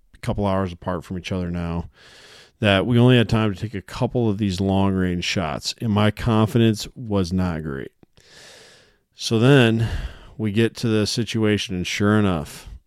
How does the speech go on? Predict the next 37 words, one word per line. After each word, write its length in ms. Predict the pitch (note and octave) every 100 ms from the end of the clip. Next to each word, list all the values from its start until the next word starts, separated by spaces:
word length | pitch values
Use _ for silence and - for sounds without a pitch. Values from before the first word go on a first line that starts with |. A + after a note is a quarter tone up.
| -
you 80 | G2+
know, 100 | F#2
I'm 140 | F#2+
like, 340 | F2+ E2 - -
"Okay," 580 | F#2+ - F2+ F2 E2+ - -
you 100 | G#2
know, 320 | F2+ F2 F2+ - _ - _ _ _
we 60 | -
took 180 | - C3
a 60 | A#2+
couple 240 | B2+ A2
shots 380 | - A2+ G#2+ -
at 60 |
around 280 | G#2 G2+ G2+
four 180 | - G#2
hundred 260 | G#2 F#2+ F#2
yards. 640 | F#2 F#2 F2+ F2 - - _ -
I 100 | F2
think 220 | A2+ G#2+
I 80 | G2
hit 180 | G#2+
the 60 | F#2+
target 420 | - F#2+ F#2+ F#2+
at, 100 | F2+
like, 200 | D#2 E2+
three 300 | - A2+ G#2
seventy-five. 1120 | G2 G2+ F#2+ F#2 F2+ - F2 F#2 F#2 F#2 - - _ _ - - _ _ _ _ _ _
So 600 | - A2 G2 F#2 F2+ - _ _ _ _ -
we 200 | A2+ G2
get 160 | A2
this 220 | A#2 G#2+ G#2+
range 640 | G#2 G#2 G2+ G2 - - - _
that 320 | G#2+ F#2 F2+ - _ _
on 160 | G2+ F#2+
this 240 | G2 - -
nice 320 | G#2 G2+ F#2+
big 460 | A2+ G2 F#2+ F#2+